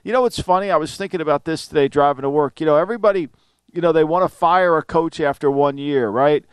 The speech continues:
Uh, what was Kyle, Kyle Shanahan was a disaster his first year. Remember, they couldn't win a game with Brian Hoyer, and, and they brought in Jimmy Garoppolo, and they won five, but they ended up getting Nick Bosa because of it, <laughs> right? I mean,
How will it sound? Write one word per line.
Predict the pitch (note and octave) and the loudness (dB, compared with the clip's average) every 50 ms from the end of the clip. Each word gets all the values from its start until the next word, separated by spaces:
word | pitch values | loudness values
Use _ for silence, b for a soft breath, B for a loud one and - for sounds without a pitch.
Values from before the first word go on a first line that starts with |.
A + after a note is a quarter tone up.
| b b b b _ | b b b b _
Uh, | - C#3+ | -8 -4
what | F3 A#3+ | -4 -4
was | D4 - - | -4 -6 -6
Kyle, | - - G3+ G3 F#3 D#3 - - | -2 0 0 0 0 -2 -6 -10
Kyle | - - A3+ B3+ C4 | -10 -8 -6 -6 -6
Shanahan | A3+ - - G#3+ G#3 F#3+ E3 F3 E3+ | -6 -4 -4 -2 -2 0 -2 -2 -2
was | D#3+ D3+ - | -4 -4 -6
a | D3 | -6
disaster | - C3+ A2+ A2+ D#3 F3+ G3 E3 - - C3+ | -8 -6 -2 0 0 0 0 0 0 0 0
his | B2 A#2 | 0 -2
first | - - D3 C3 A#2+ - | -2 -2 -2 -2 -2 -2
year. | - C3+ | -2 -2
Remember, | B2 D3 F3+ G3+ A3+ A3 G3 B B B B B | 0 2 0 2 0 -2 -4 B B B B B
they | - E3 E3 | -4 -4 -2
couldn't | - - G#3+ E3+ F3 | 0 0 -2 0 -2
win | E3+ F#3 F#3 | -4 -6 -4
a | E3+ | -6
game | B2+ D3 D3+ D#3+ F3+ F#3+ | -4 -2 -2 -2 -2 -2
with | F#3 D#3 A#2 | -4 -4 -2
Brian | - D3+ D3 D#3+ E3 E3 D3+ | 0 0 2 2 2 0 0
Hoyer, | D3 E3 E3+ F3 F#3+ G3 G3+ G3 E3 | 0 0 0 0 0 0 2 2 2
and, | D3 C#3+ C3+ A#2 - | 0 0 -2 -6 -6
and | - C#3+ C#3+ C#3+ | -4 -4 -2 -2
they | C#3 | -2
brought | B2+ A#2 D3 D3+ D#3 E3 D#3 | -2 0 2 2 4 4 2
in | D#3 D#3 D3+ D3 B2 - _ _ - - B2+ | 2 0 -2 -4 -8 -16 _ _ -20 -20 -10
Jimmy | - - F3 F3 F3 | -2 -2 0 0 0
Garoppolo, | - C#3 C3+ D3 E3 - F3+ E3+ D#3+ D#3+ | 0 0 2 2 0 0 0 0 0 0
and | D#3 | 0
they | D3 C#3 | -2 -2
won | C#3 D3 D#3 D#3 | 0 -2 -2 -2
five, | - - E3+ F3+ - | -2 -2 -2 -2 -2
but | - D3+ - b b b | -4 -8 -16 b b b
they | b F3+ G3 | b 0 2
ended | A3 A#3 A3+ A3 | 2 2 2 0
up | F#3 - - | -2 0 -2
getting | F#3+ G#3 - - D#3+ | -4 -4 -4 -6 -8
Nick | E3+ G3 - _ - | -6 -6 -6 _ -2
Bosa | D#3+ F3 G#3+ B3+ - - E3 B2+ | -2 -2 -2 -4 -6 -8 -10 -8
because | A#2 A#2 - C#3 A#2+ A2+ - A#2+ | -10 -10 -8 -8 -8 -8 -8 -10
of | A2+ A2+ | -10 -8
it, | - | -6
<laughs> | |
right? | - A#2+ D#3 F3 G3 - - - | -4 -2 -2 -2 -2 -4 -4 -6
I | F#3 | -4
mean, | F3+ F#3 F#3+ F#3 D#3+ | -2 -2 -4 -4 -6